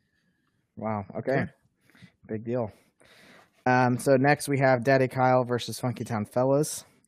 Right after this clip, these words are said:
Speaker 1: I'm picking Daddy Cal-, Kyle this week. Um, you know, they're, both of these teams have been at the bottom of the, of the power rankings for the last three weeks.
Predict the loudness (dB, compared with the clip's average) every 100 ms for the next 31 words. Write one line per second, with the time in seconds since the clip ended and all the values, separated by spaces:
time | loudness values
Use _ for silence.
0 | -16 -16 _ _ -6 -4 -2 -2 0 2
1 | 2 2 0 0 0 -2 -2 0 0 -2
2 | -4 -4 -4 -6 -8 -4 -2 -2 -4 -8
3 | _ _ _ _ -6 -4 -4 -6 -12 -12
4 | -6 -6 -2 -2 0 -2 -2 -4 -2 -2
5 | -2 -2 0 0 2 0 -4 -4 -6 -6
6 | -6 -4 -2 -4 -4 -6 -6 -8 -10 -4
7 | -4 -4 -6 -6 -4 -4 -6 -8 -14